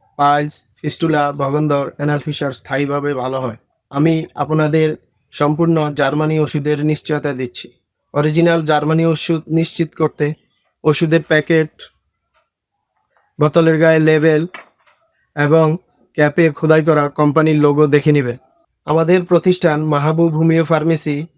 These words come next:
উনিশশো তিপ্পান্ন সালে প্রতিষ্ঠা করেন আমার দাদা ডাক্তার অলিউল্লাহ, অগ্রদূত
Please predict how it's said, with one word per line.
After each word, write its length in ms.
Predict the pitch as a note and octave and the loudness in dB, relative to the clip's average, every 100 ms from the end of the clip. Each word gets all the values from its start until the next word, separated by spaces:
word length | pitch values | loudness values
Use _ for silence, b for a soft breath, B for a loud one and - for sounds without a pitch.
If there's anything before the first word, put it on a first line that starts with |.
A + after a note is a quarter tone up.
| _ _ _ - | _ _ _ -4
উনিশশো 320 | D#3+ D#3+ E3 | -2 0 -2
তিপ্পান্ন 400 | - E3 E3+ D#3+ E3 | 0 -2 -2 0 0
সালে 240 | E3 D3 | 0 -2
প্রতিষ্ঠা 440 | C#3+ D3+ E3+ D#3 E3+ | -4 -4 -4 -4 -4
করেন 260 | D#3 D3+ D3+ D3 | -2 -4 -4 -2
আমার 180 | D3 D3 | -2 0
দাদা 280 | C#3+ D3 C#3+ C#3 - - | -2 -2 -4 -6 -12 -10
ডাক্তার 300 | C3 - C#3+ | -6 -2 0
অলিউল্লাহ, 500 | D3+ D3+ D3 B2+ A#2 - _ _ _ _ | 0 0 -2 -4 -8 -12 _ _ _ _
অগ্রদূত 500 | C#3+ D3 E3 D#3+ D#3 | -2 0 0 0 -2